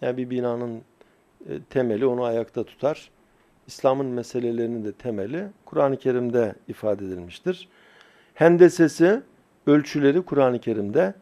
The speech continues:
ifade edilmiş. Ve avalimi uhreviyenin mukaddes haritası. Kur'an-ı Kerim,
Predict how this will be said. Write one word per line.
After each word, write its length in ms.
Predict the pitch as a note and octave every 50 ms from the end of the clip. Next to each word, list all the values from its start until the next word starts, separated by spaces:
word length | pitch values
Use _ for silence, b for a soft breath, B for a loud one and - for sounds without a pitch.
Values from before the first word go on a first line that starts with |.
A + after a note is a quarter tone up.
| _ _ _ _ _ -
ifade 400 | - - - A2+ G#2+ G#2 A2+ C#3+
edilmiş. 540 | B2 A2 A#2 G#2+ G2+ F#2 F2 - - - - _ _ _ b b b b b b b b b b b b b b b b b b b b -
Ve 340 | C#3 D#3+ F3 F#3 F3+ F3 - - _ -
avalimi 640 | D#3 D3+ D#3+ E3+ E3+ F3 F3+ G3 A3+ A3+ G#3 G3 F#3+
uhreviyenin 1040 | - F3 - - - E3 D#3+ D#3 D#3+ D#3+ D#3 D#3 D3+ D#3+ F3+ G3+ A3 A#3 A#3+ C4 _ _ _ _ -
mukaddes 800 | D#3 C#3+ - - E3 D#3+ D3 D3 F3 F#3+ A3 G#3 - - - _ _
haritası. 640 | - - C#3 C3+ C3+ B2 - A#2+ A2 - - - F#2+ D#2 - _ _ _ _ _ _ _ _ _ _ _ _ _ _ _
Kur'an-ı 360 | - C#3+ D3+ D3 C#3+ C3+ A#2+
Kerim, 340 | - B2+ B2+ E3 G3 A#3+